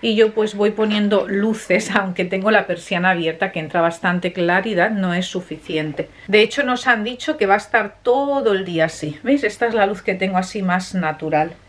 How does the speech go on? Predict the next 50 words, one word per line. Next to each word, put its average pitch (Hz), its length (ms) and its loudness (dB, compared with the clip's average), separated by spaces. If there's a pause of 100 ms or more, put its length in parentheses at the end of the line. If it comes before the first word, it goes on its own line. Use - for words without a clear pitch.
(440)
Pues 214 180 -2
bueno, 170 240 0
mi 175 160 -8
gente, 175 680 -4
vamos 185 380 -6
a 175 120 -2
irnos 185 440 -6
ya. 240 240 -2
¿Qué 226 140 -4
más 185 200 -4
tengo 175 300 -4
que 165 100 -8
coger? 175 380 -6 (720)
La 175 100 -10
mochila 185 600 -6
esta, 269 340 -6
me 233 160 0
voy 202 100 4
a 226 120 0
poner 254 260 -4
las 175 260 0
botas, 233 600 -6 (100)
voy 208 160 4
a 214 100 4
cogerme 208 680 -2
la 214 240 -2
chaqueta 233 480 -2
y 269 40 2
me 214 120 6
voy 247 80 6
a 302 100 2
poner 302 240 4
esta 262 300 2
azul 226 260 -2
porque, 202 380 4
ay, 190 260 2
que 214 140 2
no 208 100 -2
se 220 180 0
vea 208 180 4
borroso, 180 680 2
ay. 180 260 0 (680)
Me 202 100 -2
voy 202 60 4
a 208 80 4
poner 240 320 0
esta 269 360 0
azul, 277 340 -4
este 269 320 0
abrigo 226 400 -2